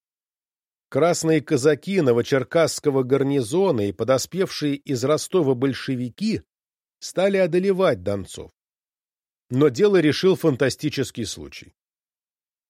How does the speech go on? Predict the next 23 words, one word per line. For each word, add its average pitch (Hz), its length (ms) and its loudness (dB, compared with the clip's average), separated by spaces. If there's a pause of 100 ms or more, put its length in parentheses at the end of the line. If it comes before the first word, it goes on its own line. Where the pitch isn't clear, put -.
Из 143 180 0
Румынии 185 640 0
пешком 170 680 -2 (120)
шел 208 360 -2
добровольческий 139 960 -2
отряд 185 380 -4
полковника 175 640 -2
Дроздовского. 147 800 -4 (960)
Двадцать 160 420 -2
второго 185 380 2
апреля 123 400 2
он 127 120 2
неожиданно 151 560 2
ворвался 143 480 0
в 101 80 -2
Ростов, 123 600 -2 (560)
держал 139 420 0
его 160 240 2
до 147 140 2
вечера 123 420 0
и 143 160 -6
был 139 240 -2
выбит. - 420 -10